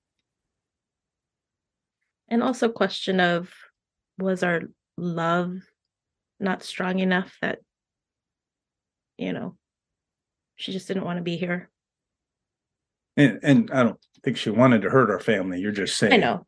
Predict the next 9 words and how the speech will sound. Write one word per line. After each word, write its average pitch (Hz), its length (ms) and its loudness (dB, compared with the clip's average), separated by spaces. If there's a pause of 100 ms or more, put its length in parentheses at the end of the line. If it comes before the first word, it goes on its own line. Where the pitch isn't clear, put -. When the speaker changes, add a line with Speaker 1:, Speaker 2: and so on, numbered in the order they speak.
Speaker 1:
just - 500 -10
Speaker 2:
Yeah. 80 80 -16 (2250)
Speaker 1:
Yeah. 214 140 -8 (1500)
Speaker 2:
She - 140 -14
didn't 92 200 -4
know 87 140 -10
that - 220 -12
part. - 200 -16 (120)
Speaker 1:
No, - 300 -12